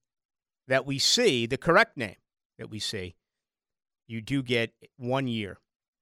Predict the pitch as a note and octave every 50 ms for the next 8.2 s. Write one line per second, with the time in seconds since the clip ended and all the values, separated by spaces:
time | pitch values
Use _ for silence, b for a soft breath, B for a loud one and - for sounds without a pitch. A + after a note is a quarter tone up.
0 | _ _ _ _ _ _ _ _ _ - B2+ A#2 G#2+ G#2 G2+ G2+ F#2+ - - G2+
1 | - _ G#2+ F2+ E2 D#2+ - _ _ _ _ _ - F#2 _ _ - E2+ F2 -
2 | - _ _ _ _ _ _ _ _ _ _ _ _ _ _ _ _ _ _ _
3 | _ _ _ _ _ _ _ - G#2+ G#2 G#2 G2+ G2 F#2+ - - - - F2 E2+
4 | F2 F2+ - _ _ _ _ _ _ _ _ _ _ _ _ _ _ _ _ _
5 | _ _ _ _ _ _ _ _ - D#3 D#3 C#3+ C3 C#3 C3+ D3 D#3 C#3 C3 C#3
6 | A#2 - - C#3 B2+ A#2 F#2+ - - - - - - - - - D3 A#2 A2+ A2+
7 | A#2 C#3 E3 F3 E3+ - - D#3+ B2+ - - - D3 B2 B2 A#2+ B2 - B2 A#2
8 | G#2+ G#2 G#2+ A2+